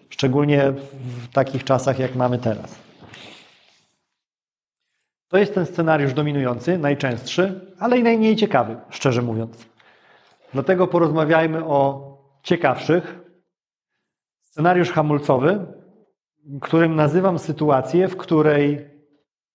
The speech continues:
widzę, że się nie dogadamy i jestem dość pewny tego, że mam rację. W związku z tym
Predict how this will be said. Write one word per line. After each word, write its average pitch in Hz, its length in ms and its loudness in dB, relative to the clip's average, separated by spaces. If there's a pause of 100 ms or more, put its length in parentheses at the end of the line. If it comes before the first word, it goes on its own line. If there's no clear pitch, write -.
(140)
widzę, 190 280 2
że 160 120 2
się 160 180 -2
nie 147 120 0
dogadamy 135 640 0 (1800)
i 175 100 2
jestem 202 420 2
dość 208 340 2
pewny 165 440 0
tego, 143 260 2
że 139 120 2
mam 135 200 -2
rację. 202 500 0 (880)
W 131 60 -8
związku 208 500 0
z - 80 -14
tym 175 440 -2